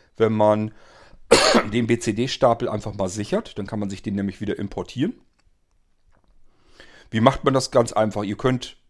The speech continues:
in der Eingabeaufforderung als Administrator eingeben, B C D Edit, Schrägstrich, also Leerzeichen, Schrägstrich, Export und dann dahinter den Pfad und die Datei, wo es hinein exportiert werden soll. Und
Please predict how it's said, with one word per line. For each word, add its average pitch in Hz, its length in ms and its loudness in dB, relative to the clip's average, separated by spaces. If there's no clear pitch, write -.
in 117 120 -4
der 107 400 -2
Eingabeaufforderung 120 920 -2
als 107 200 -8
Administrator 101 720 -6
eingeben, 110 480 -4
B 104 160 -4
C 107 220 -8
D 95 180 -10
Edit, 147 460 -2
Schrägstrich, - 920 -6
also 98 160 -8
Leerzeichen, 110 520 -6
Schrägstrich, - 1080 -8
Export - 800 -2
und 127 180 0
dann 123 140 0
dahinter 131 420 0
den 120 160 -4
Pfad 139 380 0
und 120 100 -6
die 120 80 -4
Datei, 117 380 -2
wo 117 80 -2
es 113 100 -6
hinein 107 340 0
exportiert - 600 -10
werden 78 200 -10
soll. 82 260 -14
Und 110 480 0